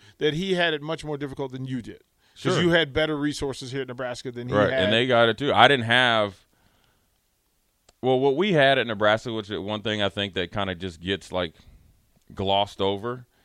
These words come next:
Speaker 2: is we had the connection with the guys that played before us that are either playing at the next level or guys that were around that wanted to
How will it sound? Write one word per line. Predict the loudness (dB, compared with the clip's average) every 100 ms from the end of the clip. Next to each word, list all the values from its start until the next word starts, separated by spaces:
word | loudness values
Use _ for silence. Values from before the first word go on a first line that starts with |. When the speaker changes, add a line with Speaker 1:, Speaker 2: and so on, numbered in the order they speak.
| _ _ _ _ _
Speaker 2:
is | 0 2 2 2 -2 -10
we | -6 -4 -2
had | 2 4 4 2
the | -4
connection | -4 -2 -2 -2 -8 -6
with | -8
the | -6
guys | 0 2 2 0
that | -2 -4 -8 _
played | -6 -4 -4
before | -8 -6 -2 0 -2
us | -6 -16 _ _ _
that | -2 -2
are |
either | -2 -4
playing | -4 -4 -4
at | -6
the |
next | -4 -4 -2
level | 0 0 -2 -4
or | -4
guys | 0 2 2 2
that | -2
were | 0 -2
around | -2 -2 -4 -4
that | -6
wanted | -4 -4 -4 -6
to | -6 -6 -4 -6